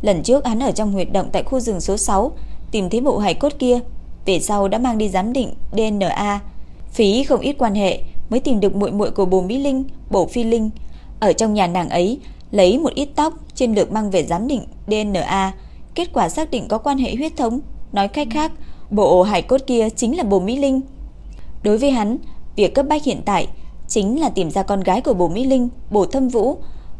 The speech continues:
cùng với nhà trọ thần bí kia. Hắn phải biết rõ thủ phạm nào gây ra cái chết của Doanh Thanh Ly. Đúng lúc này, điện thoại trên bàn đột ngột vang lên.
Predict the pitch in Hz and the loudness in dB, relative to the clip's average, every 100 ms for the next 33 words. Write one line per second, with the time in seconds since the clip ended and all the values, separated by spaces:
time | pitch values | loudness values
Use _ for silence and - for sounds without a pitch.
0 | - 220 196 190 262 302 196 202 - 208 | 2 2 2 2 2 2 0 -2 0 0
1 | 185 233 - 277 277 - - - 185 294 | 0 0 2 2 2 -4 -4 0 0 0
2 | 175 226 - 208 233 302 - - - - | 0 0 2 0 0 0 -2 -2 -4 2
3 | 208 190 202 202 196 185 185 285 277 262 | 2 2 0 2 4 4 4 4 4 2
4 | 247 330 359 190 - 240 240 233 240 240 | 0 2 2 0 2 0 2 2 2 2
5 | 247 - - - - 185 180 277 277 202 | 0 -2 -2 -2 -2 2 4 4 2 2
6 | 165 - - - - 226 196 220 214 285 | 0 -2 -8 -8 -4 0 2 2 2 2
7 | 226 196 190 202 196 190 262 247 254 247 | 4 4 4 4 2 4 4 4 4 2